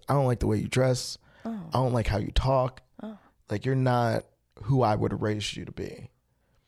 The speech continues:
Speaker 1: That fucking hurt.
Speaker 2: Yeah.
Speaker 1: Like, it was just like,
Speaker 2: What? Like,
Speaker 1: why
Speaker 2: get
Speaker 1: would
Speaker 2: outta
Speaker 1: you
Speaker 2: But you didn't even raise me, so get outta here.
Speaker 1: Right.
Speaker 2: Yeah.
Speaker 1: So she took me to meet my grandmother, like, and I'm saying meet, but I had to, like, meet these people again.
Speaker 2: Yeah.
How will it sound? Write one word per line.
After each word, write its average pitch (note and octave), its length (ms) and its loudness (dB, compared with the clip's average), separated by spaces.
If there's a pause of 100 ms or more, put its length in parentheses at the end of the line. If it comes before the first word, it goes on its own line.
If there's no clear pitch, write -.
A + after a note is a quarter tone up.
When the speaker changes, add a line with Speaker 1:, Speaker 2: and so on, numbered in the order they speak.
(420)
Speaker 1:
That A2+ 220 -2
fucking - 380 -6
hurt. C2 440 -4 (280)
Speaker 2:
Yeah. G#3+ 280 -10
Speaker 1:
Like, A2+ 200 -2
it A3 60 2
was A#2 120 0
just A2 220 -4
like, G#2+ 240 -2 (300)
Speaker 2:
What? G3 300 -10 (140)
Like, F#3 160 -8 (460)
Speaker 1:
why D3+ 160 0
Speaker 2:
get F#3 100 2
Speaker 1:
would G3+ 80 0
Speaker 2:
outta E3+ 160 0
Speaker 1:
you F#3+ 80 0
Speaker 2:
But F#3 80 0
you D3 140 -4
didn't C#4 260 -6
even C#4 260 -4
raise C4+ 240 -6
me, A#3+ 120 -8
so A#3+ 180 -14
get C4+ 140 -10
outta C#4+ 220 -10
here. F3 340 -6
Speaker 1:
Right. C#3 360 2 (140)
Speaker 2:
Yeah. A#2 200 -10 (680)
Speaker 1:
So F#3 520 2 (960)
she - 180 -2
took G#3 240 -2
me F#3+ 80 0
to F3+ 80 0
meet E3 360 -2
my C3+ 180 -2
grandmother, C#3+ 640 0 (160)
like, C3 180 0
and C3+ 180 0
I'm D#3 120 0
saying C#3+ 340 2
meet, C3+ 140 2
but C#3 160 0
I B2 60 2
had B2 180 0
to, B2+ 60 0
like, A#2+ 180 2
meet C3 240 0
these A#2 160 -2
people A2+ 300 -8
again. - 280 -6
Speaker 2:
Yeah. - 80 -14